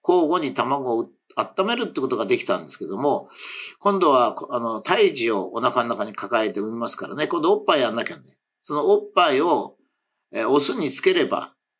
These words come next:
産むのはメス、育てるのはオスってなったんですけど、やっぱこれうまくいかないんですよ。生-、あの、自然の英知で、これ、し-、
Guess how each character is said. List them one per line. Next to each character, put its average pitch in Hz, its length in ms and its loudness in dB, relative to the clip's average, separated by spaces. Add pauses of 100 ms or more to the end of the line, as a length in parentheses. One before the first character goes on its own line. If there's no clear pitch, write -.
(420)
産 160 200 2
む 202 60 0
の 214 100 2
は 143 280 4 (140)
メ 113 140 -2
ス、 107 360 -2 (240)
育 165 320 0
て 214 100 2
る 196 60 2
の 151 180 -2
は 95 100 -4
オ 110 60 -4
ス 117 180 -2
っ - 20 -18
て 101 100 -10
な 143 140 2
っ 196 120 -8
た 131 100 0
ん 107 80 -4
で 95 60 -4
す - 80 -8
け 104 60 -8
ど、 - 60 -6
や 113 60 -4
っ - 40 -6
ぱ 156 60 -6
こ 151 80 0
れ 180 100 2
う - 180 -8
ま 208 160 2
く 147 80 -2
い 123 60 0
か 160 140 0
な 160 120 0
い 143 80 -4
ん 104 60 -6
で - 80 -8
す - 140 -8
よ。 - 160 -14 (320)
生-、 196 300 4 (640)
あ 117 60 -12
の、 120 400 0
自 127 220 0
然 196 240 2
の 180 180 -2
英 196 220 6
知 98 200 -2
で、 110 300 0 (240)
こ - 80 -4
れ、 131 160 0
し-、 - 220 -6